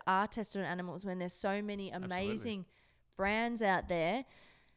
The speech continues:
Speaker 1: from nina dot com dot A U <laughs>
Speaker 2: Yeah.
Speaker 1: that are cruelty-free and vegan-friendly. It's just animal ingredients obsolete in skincare.
Speaker 2: Yep.
Speaker 1: Um, animal fibers obsolete in skincare and makeup. And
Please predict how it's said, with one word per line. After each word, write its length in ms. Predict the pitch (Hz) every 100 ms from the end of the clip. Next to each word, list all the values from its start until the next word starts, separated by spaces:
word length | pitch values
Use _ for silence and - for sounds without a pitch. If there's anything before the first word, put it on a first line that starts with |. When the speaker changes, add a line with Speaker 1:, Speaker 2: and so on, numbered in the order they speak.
| _ _
Speaker 1:
from 200 | - 254
nina 280 | 214 180 180
dot 180 | 170 -
com 160 | 175 175
dot 140 | 175
A 80 | 165
U 160 | 175
<laughs> 320 | 269 - - -
Speaker 2:
Yeah. 540 | 349 - 160 - 294 285 - - -
Speaker 1:
that 160 | 262 254
are 80 |
cruelty-free 920 | 262 - 302 247 247 226 - 208 208 208
and 240 | 214 220
vegan-friendly. 880 | 214 202 202 196 - 190 214 208 185
It's 100 | -
just 260 | 254 - - - _ -
animal 320 | 254 262 240
ingredients 580 | 214 214 196 196 190 -
obsolete 540 | 196 - 208 175 180
in 80 | 180
skincare. 680 | 185 - 185 185 202 180 185 - - -
Speaker 2:
Yep. 120 | - 185
Speaker 1:
Um, 300 | 190 180 -
animal 320 | 202 202 185
fibers 580 | 175 - 240 269 254 202
obsolete 460 | 175 175 196 180 175
in 60 |
skincare 440 | 175 - 180 185 175
and 80 | 175
makeup. 380 | 175 185 180
And 200 | 180 175